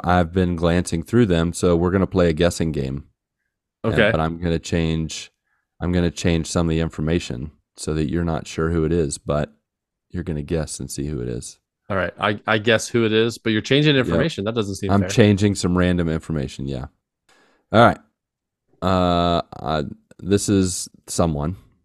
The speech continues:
Speaker 1: Earl, I missed posting last week because I had to rescue,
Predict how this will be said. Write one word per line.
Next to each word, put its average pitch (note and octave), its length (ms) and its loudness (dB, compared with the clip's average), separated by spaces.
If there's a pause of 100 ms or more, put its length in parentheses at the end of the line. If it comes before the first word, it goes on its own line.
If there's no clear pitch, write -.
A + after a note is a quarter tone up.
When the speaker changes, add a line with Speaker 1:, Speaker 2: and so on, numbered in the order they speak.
(480)
Speaker 1:
Earl, F#2 460 6 (720)
I A2+ 140 2
missed B2 360 4
posting C3+ 420 4
last D#2 320 -4
week D#2+ 240 -2
because E2 680 2 (100)
I F2 140 0
had E2+ 340 0
to D#2+ 360 0
rescue, D#2+ 840 0